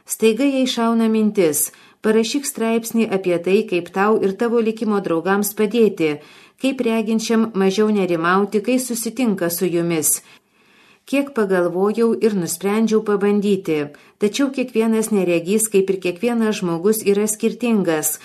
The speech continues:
todėl mano patirtis individuali, kitiems galbūt aktualūs kiti dalykai. Taigi noriu pasidalinti savo bei žmonių, kuriuos sutinku,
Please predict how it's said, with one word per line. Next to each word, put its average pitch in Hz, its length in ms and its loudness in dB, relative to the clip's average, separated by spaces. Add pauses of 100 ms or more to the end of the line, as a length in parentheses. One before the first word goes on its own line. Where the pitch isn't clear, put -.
(200)
todėl 254 340 2
mano 233 320 0
patirtis 190 640 -2 (140)
individuali, 196 920 2
kitiems 233 480 0
galbūt 208 480 -2
aktualūs 202 640 -2
kiti 220 240 -2
dalykai. 165 640 0 (840)
Taigi 247 280 0
noriu 233 320 0
pasidalinti 202 800 0
savo 208 400 0
bei 185 220 2
žmonių, 185 400 -2
kuriuos 208 400 0
sutinku, 165 480 -2